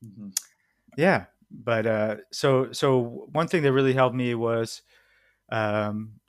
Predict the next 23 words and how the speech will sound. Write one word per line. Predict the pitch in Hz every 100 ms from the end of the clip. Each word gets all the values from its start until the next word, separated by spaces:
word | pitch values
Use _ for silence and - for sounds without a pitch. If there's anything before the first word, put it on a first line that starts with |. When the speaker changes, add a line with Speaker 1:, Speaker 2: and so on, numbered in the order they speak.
| -
Speaker 2:
intermittent | 131 123 117 110
fasting | - 139 160 151 151 147
helped | 147 139
me | 143
a | 135
lot. | 135 135 131 -
It's | - 123 -
'cause | - 117
in | 117
the, | 117 113
in | 131
the |
mornings, | 123 139 143 135
I | 127
just | 117 -
wasn't | 117 113
that | 113
hungry. | 104 123 127 127 123 123 120 _ _ _ _ _
Um, | - 110 110 110
that | 113 113
definitely | 113 117 - 120 110
helped, | 117 110 104 -
but | 104 104